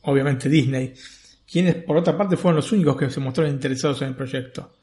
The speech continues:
Extraño, porque justamente en esa época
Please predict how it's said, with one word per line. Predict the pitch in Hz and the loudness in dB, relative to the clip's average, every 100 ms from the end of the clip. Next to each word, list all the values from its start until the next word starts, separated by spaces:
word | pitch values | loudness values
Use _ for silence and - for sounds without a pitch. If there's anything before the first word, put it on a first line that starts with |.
| _ - - - - _ | _ -16 -16 -18 -20 _
Extraño, | 147 - 190 147 135 123 123 | -12 -4 0 0 -2 -4 -6
porque | 131 131 139 151 - - - | -10 -6 -6 -6 -12 -20 -12
justamente | - 220 170 190 165 | -8 -2 -2 0 0
en | 170 | 0
esa | 165 175 | 0 -2
época | 175 170 170 170 | -2 -6 -6 -6